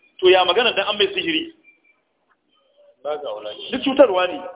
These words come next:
Speaker 1: Ko? Annabi a matsayin shi na mutum, Allah ya ce, "Qul inna ma ana basharun mithlukum." Ka ce musu, "Ni mutum ne misalin ku wajen halitta, yuha ilayya. Sai dai bambanci na da ku, ana yi mun wahayi. Saboda wahayi yasa ne muku fintinkau.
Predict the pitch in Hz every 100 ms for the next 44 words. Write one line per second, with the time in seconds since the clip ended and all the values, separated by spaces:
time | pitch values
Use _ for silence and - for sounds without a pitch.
0 | - _ _ _ - 214 - - - -
1 | - _ _ - _ _ 175 190 254 220
2 | 180 208 220 214 180 190 180 156 190 -
3 | 190 180 190 175 214 214 226 190 180 190
4 | 190 - - 196 - - 320 320 - -
5 | - - - - - - - 165 208 202
6 | 196 185 254 - 202 190 190 160 180 165
7 | 143 160 175 147 156 135 135 175 180 156
8 | 151 151 123 - _ _ - 180 190 202
9 | 220 220 185 185 165 - 190 180 165 165
10 | 156 127 - _ _ _ _ - 208 165
11 | 170 196 175 180 180 180 156 175 117 -
12 | 143 143 131 170